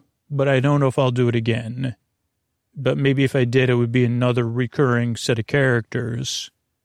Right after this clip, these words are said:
Because then it would be, I don't know. So it could be, because, for example, to go into creative stuff, it was like, well,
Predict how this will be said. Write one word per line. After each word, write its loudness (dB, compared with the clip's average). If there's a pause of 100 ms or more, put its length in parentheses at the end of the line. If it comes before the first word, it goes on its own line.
(760)
Because 0
then 4
it -2
would 2
be, 2 (680)
I 0
don't 2
know. -4 (1300)
So -2
it -8
could 0
be, 0
because, 0
for 0
example, 2
to 2
go 2
into 0
creative 2
stuff, -2
it 2
was -2
like, 0
well, 0